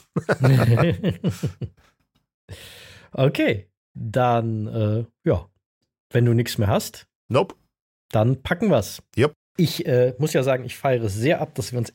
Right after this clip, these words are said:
Speaker 2: endlich mal über irgendwas uneinig waren und uns ein bisschen gezofft haben. Das wurde mir alles schon ein bisschen zu harmonisch.
Speaker 1: <laughs>
Speaker 2: Da muss noch mal in der Diskussionswoche noch mal ein bisschen Pfeffer. Das hat es jetzt bekommen. Sehr schön.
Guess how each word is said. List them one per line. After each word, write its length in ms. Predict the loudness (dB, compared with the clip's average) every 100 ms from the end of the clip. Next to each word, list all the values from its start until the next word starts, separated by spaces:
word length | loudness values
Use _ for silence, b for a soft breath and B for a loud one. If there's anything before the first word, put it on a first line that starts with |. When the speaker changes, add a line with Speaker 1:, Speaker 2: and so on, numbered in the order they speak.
| _
Speaker 2:
endlich 420 | 0 0 -2 -2
mal 180 | 2 2
über 280 | 0 -2 -2
irgendwas 640 | -2 0 0 0 0 -2 -4
uneinig 480 | -2 0 0 -2 -2
waren 160 | -2
und 180 | -2 -6
uns 160 | -6 -4
ein 80 | -2
bisschen 260 | -2 -2
gezofft 480 | -4 -2 0 0 -2
haben. 300 | 0 0 0
Das 160 | -4 -2
wurde 220 | -2 0
mir 180 | -2 0
alles 220 | 0 0
schon 160 | 0
ein 20 | 0
bisschen 240 | 0 -2
zu 220 | 0 0
harmonisch. 500 | 2 2 2 2 0 -4 -2
Speaker 1:
<laughs> 180 | 0 2
Speaker 2:
Da 120 | 2
muss 220 | 4 2
noch 80 | 2
mal 220 | 2 4
in 60 | 4
der 100 | 2
Diskussionswoche 760 | 0 0 0 0 0 2 0 0
noch 180 | -2 -2
mal 100 | -2
ein 60 |
bisschen 320 | -4 -4 -4 -4
Pfeffer. 400 | -4 0 0 0 B B _
Das 240 | -2 0
hat 80 | -2
es 140 | 0
jetzt 220 | 0 -2 -4
bekommen. 380 | -2 2 2 0
Sehr 280 | 0 0 0
schön. 400 | 0 0 0